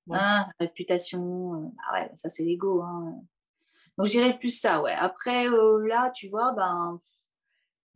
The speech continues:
Speaker 2: depuis, j'ai pas eu vraiment de, de cas comme ça. J'ai décidé aussi d'arrêter les arrêts tabac.
Speaker 1: Ouais.
Speaker 2: Suite à justement trois, trois personnes, non, trois hommes qui, euh,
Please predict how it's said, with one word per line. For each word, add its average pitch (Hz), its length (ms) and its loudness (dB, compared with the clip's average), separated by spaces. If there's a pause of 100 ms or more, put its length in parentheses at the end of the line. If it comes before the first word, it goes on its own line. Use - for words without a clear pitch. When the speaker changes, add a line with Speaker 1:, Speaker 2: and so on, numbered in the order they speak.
(720)
Speaker 2:
depuis, 202 380 -6
j'ai 233 140 0
pas 269 180 4
eu 330 80 10
vraiment 220 400 0
de, 185 340 2
de 185 40 0
cas 220 200 -4
comme 208 200 -2
ça. 247 260 2
J'ai 220 160 2
décidé 262 440 2
aussi 240 260 -2
d'arrêter 220 480 -2
les 202 200 0
arrêts - 180 -4
tabac. - 340 -10 (840)
Speaker 1:
Ouais. 190 60 -2
Speaker 2:
Suite 277 300 2
à 214 100 4
justement 220 560 4
trois, 247 440 2 (280)
trois 269 260 4
personnes, 220 640 2
non, 180 240 -6
trois 226 320 0
hommes 240 260 2
qui, 190 320 0
euh, 147 220 -2